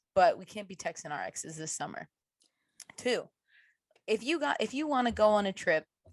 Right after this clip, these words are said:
and you got those friends that are like, "Yeah, let's do it," but they rely on you to, to plan the whole thing, just go yourself. Take a trip yourself. We love a self trip, or go with a friend that you actually know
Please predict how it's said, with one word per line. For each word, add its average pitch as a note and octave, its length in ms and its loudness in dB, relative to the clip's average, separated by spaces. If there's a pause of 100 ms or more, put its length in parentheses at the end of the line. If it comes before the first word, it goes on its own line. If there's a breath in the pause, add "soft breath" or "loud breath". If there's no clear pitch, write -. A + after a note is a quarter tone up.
and F3+ 140 -6
you A3 120 -2
got G3+ 260 6
those F#3 200 2
friends F3+ 320 0
that E3 140 2
are E3+ 100 0
like, E3+ 300 0
"Yeah, D4 220 4
let's B3+ 300 0
do C#4+ 220 2
it," F3 200 4 (540)
but F#3+ 200 4
they G#3 120 4
rely G#3 340 6
on G3+ 100 2
you G#3 120 -2
to, G3 120 -8 (220)
to G3 440 8
plan A3 240 2
the G#3+ 80 -4
whole A3 140 0
thing, A#3+ 300 -4 (120)
just - 220 -4
go F3+ 120 6
yourself. F3+ 540 2 (140)
Take - 180 -2
a A4 60 2
trip E4+ 280 -2
yourself. C#4 560 0 (320)
We E4+ 120 -2
love C#4+ 260 2
a G#3 160 8 (240 soft breath)
self - 360 -2
trip, A#3 300 -4
or C#4+ 480 6
go C#4 140 4
with C#4 140 -6
a A3 60 -8
friend B3+ 340 -6
that G#3+ 80 -6
you A#3 160 -6
actually A3+ 420 -2
know G#3+ 400 0